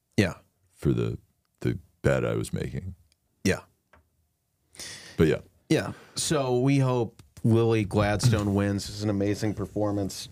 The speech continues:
Speaker 1: We haven't seen the movie, but
Speaker 2: Has she been
Speaker 1: we
Speaker 2: in
Speaker 1: know
Speaker 2: anything else? Do you, I've never
Speaker 1: I
Speaker 2: heard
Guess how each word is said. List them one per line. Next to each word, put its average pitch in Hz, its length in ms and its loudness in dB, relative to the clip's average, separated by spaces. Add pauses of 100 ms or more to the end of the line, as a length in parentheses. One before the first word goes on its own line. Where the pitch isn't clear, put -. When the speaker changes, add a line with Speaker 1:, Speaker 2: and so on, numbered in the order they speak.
Speaker 1:
We 127 100 2
haven't 117 200 2
seen 107 200 2
the 98 60 4
movie, 98 320 4
but 90 300 -2 (120)
Speaker 2:
Has 110 120 6
she 139 120 0
been 127 140 6
Speaker 1:
we 127 60 6
Speaker 2:
in 123 60 4
Speaker 1:
know - 120 4
Speaker 2:
anything 110 400 0
else? 90 440 -2 (300)
Do - 100 2
you, - 120 2 (160)
I've 82 100 2
never 92 120 4
Speaker 1:
I 165 40 2
Speaker 2:
heard 147 80 2